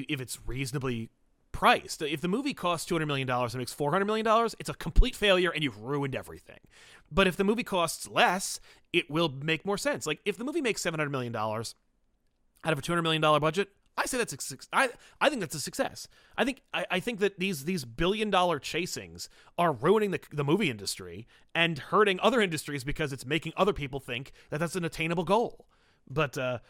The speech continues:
but you're absolutely right that, like, uh,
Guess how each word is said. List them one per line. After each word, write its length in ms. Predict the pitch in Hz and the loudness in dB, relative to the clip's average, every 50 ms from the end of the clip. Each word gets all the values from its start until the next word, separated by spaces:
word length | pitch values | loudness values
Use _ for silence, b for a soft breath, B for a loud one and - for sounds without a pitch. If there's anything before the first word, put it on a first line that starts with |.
| b b | b b
but 120 | b 180 | b 2
you're 100 | 185 196 | 4 4
absolutely 280 | 240 214 196 208 160 160 | 4 4 2 0 2 2
right 160 | 170 165 143 | 2 2 2
that, 140 | 151 143 - | -2 -4 -6
like, 160 | 127 120 - _ _ _ _ _ _ _ _ _ _ _ _ _ _ _ _ - | -6 -6 -8 _ _ _ _ _ _ _ _ _ _ _ _ _ _ _ _ -4
uh, 240 | 151 156 147 139 | -2 -2 0 -2